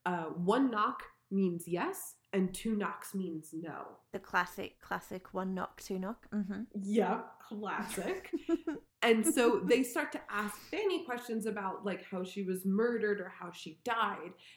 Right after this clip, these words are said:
Speaker 1: And it was through this process that Fanny, the ghost of Fanny, indicts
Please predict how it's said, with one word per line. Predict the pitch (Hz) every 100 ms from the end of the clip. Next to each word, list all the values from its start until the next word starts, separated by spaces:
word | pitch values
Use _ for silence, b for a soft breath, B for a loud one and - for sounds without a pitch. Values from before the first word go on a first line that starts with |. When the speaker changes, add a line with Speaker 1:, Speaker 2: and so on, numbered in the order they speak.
| b -
Speaker 1:
And | 196 190 196
it | 240 202
was | 214 -
through | 220 277 285
this | 226 -
process | - 254 277 269 208 190 - -
that | 185 185 - - -
Fanny, | 254 269 269 185 185 180
the | 170
ghost | 196 202 247 -
of | 196 196 226
Fanny, | 214 185 139 151 180 b b
indicts | 254 226 226 220 254 247 -